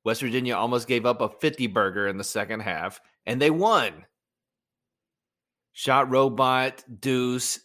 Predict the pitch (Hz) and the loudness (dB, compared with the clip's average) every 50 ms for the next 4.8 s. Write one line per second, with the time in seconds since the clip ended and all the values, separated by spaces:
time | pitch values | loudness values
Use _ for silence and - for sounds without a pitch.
0 | _ - - 123 127 127 127 127 127 127 131 135 131 - - _ _ _ _ _ | _ -8 -2 -2 0 0 2 0 0 0 0 -2 -2 -4 -8 _ _ _ _ _
1 | _ _ _ - 110 120 135 131 - - - 135 120 117 117 123 123 120 110 113 | _ _ _ -4 -2 -2 -2 -2 -4 -6 -4 -2 0 0 0 0 -2 -4 -6 -8
2 | - - 120 110 101 123 120 120 120 123 117 113 - - - - - 143 135 135 | -6 -6 -4 -2 0 0 0 0 0 -2 -4 -4 -4 -4 -4 -2 0 2 2 4
3 | 131 147 147 147 139 - 160 151 151 - - 139 139 135 135 139 135 131 135 147 | 2 2 -2 -4 -2 -2 -2 -2 0 2 4 4 6 6 4 2 0 -2 -2 -2
4 | 135 131 123 123 - - 123 113 107 101 107 123 139 175 190 | -2 -2 -2 -4 -2 0 2 2 2 2 2 0 0 -2 -4